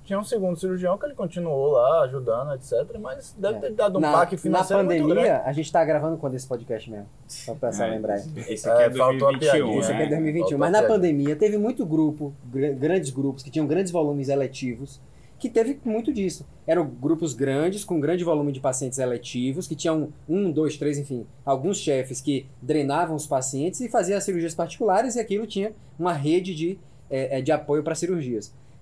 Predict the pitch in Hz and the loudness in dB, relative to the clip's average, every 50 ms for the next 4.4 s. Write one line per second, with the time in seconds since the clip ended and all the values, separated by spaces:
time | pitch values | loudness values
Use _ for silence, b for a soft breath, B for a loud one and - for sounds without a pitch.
0 | b - 123 123 123 127 - - 156 208 226 - 262 233 202 185 165 165 165 160 | b -4 -2 0 0 0 0 2 2 2 2 2 2 2 2 2 2 2 0 0
1 | - 180 170 160 151 147 - - 143 156 175 185 170 156 - - - 156 175 214 | 0 0 0 0 0 -2 -8 -8 -4 -2 -2 -2 -2 -4 -4 -4 -2 0 0 0
2 | 240 202 131 - - - - - - - - - - - - 226 269 269 277 285 | 0 -2 -4 -8 -14 -20 -20 -20 -20 -20 -20 -20 -16 -8 -4 -2 -2 0 0 0
3 | 247 - - - - - - - - 170 196 220 214 - 185 160 147 156 156 170 | -2 -2 -6 -10 -20 -20 -20 -14 -4 0 0 0 2 2 2 2 2 2 2 2
4 | 175 165 - 175 - - - - | 2 0 -2 -4 -6 -8 -10 -12